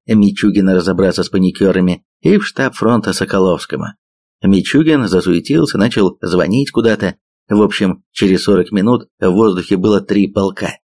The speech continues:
Сто двадцатый иап, триста двадцать первый бап и тринадцатый Г В орап. Первый имел на вооружении П три и относился к П В О столицы,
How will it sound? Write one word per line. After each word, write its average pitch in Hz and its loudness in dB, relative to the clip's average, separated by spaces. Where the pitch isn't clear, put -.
Сто - -2
двадцатый 101 -2
иап, 101 -4
триста 95 -2
двадцать 90 0
первый 85 0
бап 113 -6
и - -2
тринадцатый 117 -2
Г 104 2
В 110 -2
орап. 98 -2
Первый 151 2
имел 110 0
на 101 0
вооружении 92 0
П 90 0
три 151 -2
и 117 0
относился 139 -2
к 110 -6
П 98 2
В 82 0
О 92 2
столицы, - -6